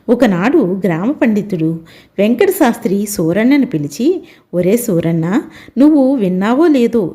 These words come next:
ఈ మధ్య ఎక్కడి నుంచి వచ్చాయో అడవిలోని చింతల తోపులో రెండు పిశాచాలు వచ్చి తిష్ట వేశాయి. పట్నం నుంచి అడ్డుదారిన వచ్చే మన గ్రామం వాళ్ళను అవి గడగడలాడిస్తున్నాయి.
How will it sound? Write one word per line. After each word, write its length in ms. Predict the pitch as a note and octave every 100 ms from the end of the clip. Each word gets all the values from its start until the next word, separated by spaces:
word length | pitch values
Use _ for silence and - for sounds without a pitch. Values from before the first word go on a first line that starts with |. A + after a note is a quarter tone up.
| -
ఈ 160 | A3+ B3
మధ్య 500 | F3+ D#3+ C#4 C4+ A3
ఎక్కడి 480 | A#3 E3+ E3 D4+ D#4+
నుంచి 240 | F4 E4
వచ్చాయో 640 | D4 - C4 A#3 A#3 A3 - -
అడవిలోని 720 | F#3 G3 D4+ D4+ C#4 G#3 G3+ G#3 -
చింతల 320 | A3 D#4 F4+
తోపులో 640 | D#4+ A#3+ A3+ - F#3 F3+ - - - -
రెండు 520 | E3+ A3 A#3+ D4+ A3+ A#3
పిశాచాలు 800 | A3 - C4+ E4 E4 D#4+ G#3
వచ్చి 400 | F3+ F3+ C4+ E4 -
తిష్ట 260 | G#3 -
వేశాయి. 640 | D4 G#3+ - F3 E3+ E3+ - - - - -
పట్నం 420 | F3+ E3+ F#4+ G#4
నుంచి 360 | G4 D#4+ - A#3
అడ్డుదారిన 720 | A#3 F3+ F3 B3 D4+ D#4 D4+
వచ్చే 400 | A#3+ A#3+ - G#3+
మన 220 | G3+ F#3
గ్రామం 500 | F3 E3 E3 A3 D4
వాళ్ళను 560 | C#4 A#3 A3 F3+ F3 F#3+ - - -
అవి 140 | C#4
గడగడలాడిస్తున్నాయి. 1300 | G#3 F#3 E3+ G#3 E4 E4 C#4 B3 A#3+ A#3+ G#3 F#3 E3+